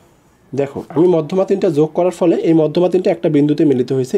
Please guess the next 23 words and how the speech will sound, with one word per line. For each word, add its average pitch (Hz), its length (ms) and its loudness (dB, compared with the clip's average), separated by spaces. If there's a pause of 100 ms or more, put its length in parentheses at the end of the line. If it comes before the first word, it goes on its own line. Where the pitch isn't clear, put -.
এই 214 200 2
মিলন 175 300 2
বিন্দুটার 165 360 0
নামই 123 360 -2
হচ্ছে - 240 -4 (720)
ভর 123 240 -2 (120)
কেন্দ্র। 104 240 -2
এটাকে 160 260 -2
আমি 135 140 0
just 165 200 -8 (140)
জি 127 120 -2
দ্বারা 110 180 -2
প্রকাশ 101 300 -6
করলাম। 147 220 -8 (340)
তাহলে 160 160 -4
আমি 175 160 2 (220)
এখানে 147 240 -4
বলতে 135 240 -2
পারি 123 220 -2 (680)
জি 165 160 0 (420)
হচ-, - 380 -14 (100)
হলো 117 200 2 (1400)
ত্রিভুজ 139 440 -2